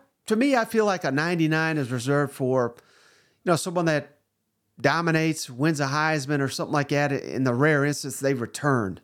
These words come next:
like a, like a Johnny Manziel, like, uh, Bryce Young, players of, of that caliber. Peyton Manning, I know he didn't win the Heisman, should have, but, uh,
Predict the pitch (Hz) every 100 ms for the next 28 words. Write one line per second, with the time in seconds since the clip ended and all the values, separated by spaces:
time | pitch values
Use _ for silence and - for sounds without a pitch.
0 | - 127 131 135 123 - _ - - _
1 | _ - 127 135 110 147 143 135 139 135
2 | 123 131 127 104 82 - - 131 131 -
3 | 127 120 120 120 135 143 135 139 135 117
4 | 98 - - 208 202 143 160 131 143 -
5 | 143 151 143 - 143 131 123 123 - 156
6 | 156 139 135 139 131 131 139 127 135 92
7 | 127 123 127 123 127 123 - 151 123 120
8 | 120 - - _ _ 139 131 147 127 120